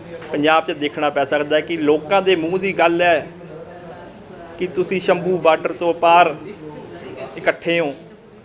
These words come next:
ਤੇ ਪੰਜਾਬ ਦੇ ਵਿੱਚ ਤੁਸੀਂ ਅੱਡ ਅੱਡ ਚੋਣ ਲੜ ਰਹੇ ਹੋ। ਇਹ ਕਿਸ ਤਰੀਕੇ ਦਾ ਸਮਝੌਤਾ ਹੈ? ਮੈਂ ਇਸੀ ਗੱਲ ਤੋਂ ਨਾਰਾਜ਼ ਹੋ ਕੇ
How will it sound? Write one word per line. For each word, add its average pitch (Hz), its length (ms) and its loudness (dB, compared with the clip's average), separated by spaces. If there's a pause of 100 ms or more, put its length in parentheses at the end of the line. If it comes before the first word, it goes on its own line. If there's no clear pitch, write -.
(220)
ਤੇ 165 60 -8
ਪੰਜਾਬ 147 480 2
ਦੇ 143 120 2
ਵਿੱਚ 139 180 -6
ਤੁਸੀਂ 135 360 -8 (540)
ਅੱਡ 143 100 2 (120)
ਅੱਡ 139 140 0
ਚੋਣ 127 280 -4
ਲੜ 120 160 2
ਰਹੇ 127 160 -2
ਹੋ। 135 140 0
ਇਹ 151 120 0 (120)
ਕਿਸ 143 140 -4
ਤਰੀਕੇ 139 380 0
ਦਾ 139 140 2 (1040)
ਸਮਝੌਤਾ 123 440 -6
ਹੈ? 104 220 -14 (720)
ਮੈਂ 165 380 4 (600)
ਇਸੀ 185 300 2
ਗੱਲ 175 160 10
ਤੋਂ 165 260 0 (1600)
ਨਾਰਾਜ਼ 151 440 6
ਹੋ 160 160 -2
ਕੇ 160 260 -4